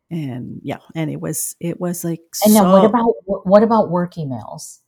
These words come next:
Speaker 1: So work emails, I actually slowed down. I actually put my podcast on a pause. I, I had, you know, I had plenty of interviews. I could have kind of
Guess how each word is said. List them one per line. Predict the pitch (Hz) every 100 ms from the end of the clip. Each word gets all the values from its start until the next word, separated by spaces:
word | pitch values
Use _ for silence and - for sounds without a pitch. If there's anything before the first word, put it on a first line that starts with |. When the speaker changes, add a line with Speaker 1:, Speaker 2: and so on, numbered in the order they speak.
| _
Speaker 1:
So | - - 220 208 214
work | 220 247
emails, | 294 277 254 247 254 285 - -
I | 202 202
actually | 196 196 - 220 196 190 190
slowed | - 214 190 190
down. | 185 202
I | 202
actually | 175 175 - 190
put | 180 - 185
my | 190 185 196
podcast | 208 185 - 180 185 180
on | 170
a |
pause. | 170 - 151 147 208 -
I, | 175 170 -
I | 165 160
had, | 160 190 170 170 _ _
you | 208
know, | 175 151
I |
had | 185 -
plenty | 202 202
of | 202
interviews. | - 196 196 190 196
I | 180
could | 170 - 196
have | 175 - _ _ _ _
kind | - 175
of | 165